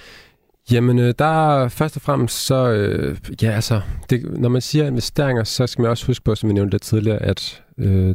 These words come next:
det kan jo forsvinde igen. Øhm, altså, det er jo ikke penge, man har, før man sælger dem. Øhm, den aktie, jeg har, der er steget mest, som også er steget flere tusinde procent, nogle af de første, det er Tesla.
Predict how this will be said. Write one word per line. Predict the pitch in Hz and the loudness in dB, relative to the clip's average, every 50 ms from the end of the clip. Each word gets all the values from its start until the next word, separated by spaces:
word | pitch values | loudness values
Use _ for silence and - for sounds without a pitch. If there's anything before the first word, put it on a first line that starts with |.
| - - | 0 0
det | 110 - | -2 0
kan | - 107 | 2 -2
jo | 98 | -2
forsvinde | - - 98 - - 117 110 104 95 | -2 -4 -10 -4 -2 0 0 0 0
igen. | - - - 90 92 98 92 - - - _ - | -2 -2 -2 0 0 0 -2 -6 -12 -20 _ 0
Øhm, | 95 92 92 92 92 90 90 - | 2 2 4 4 2 2 0 0
altså, | - 95 - 110 | -2 -2 -2 0
det | 98 104 | 0 2
er | |
jo | 107 113 | 2 2
ikke | 110 - - - - - - | 0 -2 -6 -20 -8 -4 0
penge, | 104 101 104 | 0 2 2
man | 98 90 87 | 2 0 -2
har, | - - 110 101 101 | -2 -2 -2 -2 -2
før | - - 92 90 | -2 -2 -2 -2
man | 90 90 | -2 -6
sælger | 92 - - 107 92 92 - - | -8 -2 -2 -2 -2 0 -4 -4
dem. | - 110 110 - _ _ _ _ _ _ _ _ _ - | -4 -6 -10 -10 _ _ _ _ _ _ _ _ _ -2
Øhm, | 101 95 90 90 87 87 - - - - | 0 2 2 4 2 0 -2 -4 -2 -2
den | 117 104 - - | -2 -2 0 -2
aktie, | 113 - - - 160 | -2 -2 0 0 0
jeg | 135 117 | 0 2
har, | 117 131 123 | 2 0 0
der | 107 92 | 0 0
er | 92 | -2
steget | 92 - - 104 101 101 | -2 0 0 2 2 4
mest, | 117 147 143 - - - - - - - | 2 0 -2 -6 -12 -16 -18 -20 -20 -8
som | - - - | -6 -4 0
også | - 107 110 113 | 0 0 0 0
er | |
steget | 101 - 113 107 | 0 0 -2 -2
flere | - - 113 110 | 0 0 0 0
tusinde | 110 - 120 107 - - 104 98 | 0 0 0 -2 0 -2 -2 -2
procent, | - - 107 101 98 - - | 0 0 0 0 -2 0 0
nogle | 98 95 92 | 0 0 0
af | 82 | -2
de | - | -2
første, | - 107 127 135 - - | -2 -2 -2 -2 -2 -6
det | - - 107 95 | -2 0 0 0
er | 87 87 - _ | 0 -2 -6 _
Tesla. | - - 95 - - 139 139 | -2 -2 -2 0 0 -4 -4